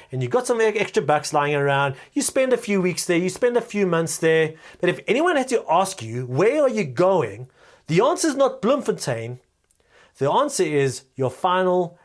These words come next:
destination. Now, something else the scriptures are very clear on is that at Christ's second return, we are also, just like we were given bodies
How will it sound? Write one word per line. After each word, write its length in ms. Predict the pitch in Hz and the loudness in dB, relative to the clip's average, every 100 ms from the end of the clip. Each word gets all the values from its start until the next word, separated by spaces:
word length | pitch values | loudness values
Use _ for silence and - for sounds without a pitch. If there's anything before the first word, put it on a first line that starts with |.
| _ 120 | _ -4
destination. 720 | 135 131 117 113 117 - - _ _ _ _ _ _ _ _ - - _ _ _ _ _ _ _ _ _ _ _ | -4 -4 -8 -6 -8 -10 -18 _ _ _ _ _ _ _ _ -20 -20 _ _ _ _ _ _ _ _ _ _ _
Now, 60 | 151 | -2
something 320 | 175 220 175 | 0 2 2
else 180 | 247 311 | 2 2
the 100 | 175 | -2
scriptures 380 | - 185 160 151 | -2 -4 -2 0
are 60 | |
very 280 | 131 143 135 | 2 2 0
clear 440 | 127 - 131 123 110 | -4 -4 -2 0 -2
on 240 | 135 180 _ _ - _ - | -6 -10 _ _ -20 _ -6
is 160 | 151 | -2
that 180 | 147 185 | 2 2
at 200 | 170 165 | 2 -2
Christ's 480 | - 214 262 277 - | -2 0 2 0 0
second 380 | 226 214 202 165 | 0 0 0 0
return, 720 | 135 - - 254 151 139 185 _ _ _ _ - | -4 -4 -4 -2 -2 -4 -8 _ _ _ _ -4
we 200 | 143 175 | 0 2
are 140 | 165 | 2
also, 640 | 170 196 294 - - 123 156 | 0 0 2 0 -2 -2 0
just 260 | 240 240 | 0 0
like 260 | 311 320 208 | -2 -2 -2
we 100 | 220 | 0
were 140 | 220 | 0
given 540 | - 175 185 180 151 - - | 2 2 2 0 -4 -8 0
bodies 840 | 151 151 120 147 214 - - - | 2 2 -2 -8 -10 -10 -12 -16